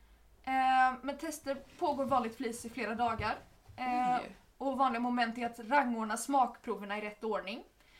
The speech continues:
Speaker 1: Fem muggar med vatten utifrån hur sött eller salt vattnet är.
Speaker 2: Gode gud.
Speaker 1: Eh, ja. Nej, det var, jag skojar bara, det var inte testet för smakprov, utan det var för att komma med som och få jobba som det.
Speaker 2: Oj!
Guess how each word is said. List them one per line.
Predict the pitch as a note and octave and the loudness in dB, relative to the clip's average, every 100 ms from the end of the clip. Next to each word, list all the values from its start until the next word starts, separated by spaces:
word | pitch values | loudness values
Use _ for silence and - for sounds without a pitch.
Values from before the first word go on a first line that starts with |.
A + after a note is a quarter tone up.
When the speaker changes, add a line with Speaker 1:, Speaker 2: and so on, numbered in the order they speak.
| - | -18
Speaker 1:
Fem | - D4+ C#4+ | 0 2 4
muggar | C#4+ B3 | 2 0
med | B3+ | -2
vatten | B3 - - C4+ C#4+ | -2 -4 -6 -4 -4
utifrån | C#4+ B3 B3+ B3 | -4 -6 -4 -4
hur | |
sött | A#3+ - - - | -4 -6 -6 -6
eller | A#3+ | -6
salt | A#3 F#3 A3 | -2 -2 0
vattnet | D4 D4 C#4 | -4 -4 -4
är. | C#4+ - - _ | -2 -2 -8 _
Speaker 2:
Gode | F#3+ G#3 F#3+ F3 E3+ E3 _ - | -16 -12 -10 -10 -12 -14 _ -14
gud. | G#3+ G3 - - - _ - - | -14 -14 -16 -18 -20 _ -20 -10
Speaker 1:
Eh, | A#3+ B3+ B3 B3 B3+ B3+ B3 A3+ - - | -4 0 0 2 0 0 -2 -4 -8 -12
ja. | - - - - - _ _ - | -10 -8 -8 -12 -20 _ _ 4
Nej, | G#4 G4+ | 4 6
det | F#4+ F#4+ | 2 2
var, | F4 C4+ C#4+ | 0 -4 -6
jag | D4+ | -6
skojar | - D#4 C4 | -2 0 2
bara, | C4 | 0
det | C4+ | 0
var | C#4 | 0
inte | D4 A#3+ | -2 -2
testet | C#4 C#4 - A#3 | -4 -4 -4 -12
för | - | -10
smakprov, | - C4+ G#3+ A#3+ A3+ | -2 -2 -2 -6 -6
utan | A#3 | -4
det | A#3+ | -4
var | A3 | -4
för | G#3 B3 G#3+ | -4 -4 -6
att | G#3 | -6
komma | A#3+ A3 G#3+ G#3 G3+ | -6 -2 0 0 -2
med | G#3 A#3+ F#3+ G3+ | -2 0 -2 -4
som | G#3+ G3+ | -8 -10
och | G3 | -10
få | A3 | -8
jobba | A3+ - A3+ | -8 -6 -6
som | - - | -8 -12
det. | - - - | -20 -16 -4
Speaker 2:
Oj! | D4 A#3 E3+ D#3+ | 0 2 0 -4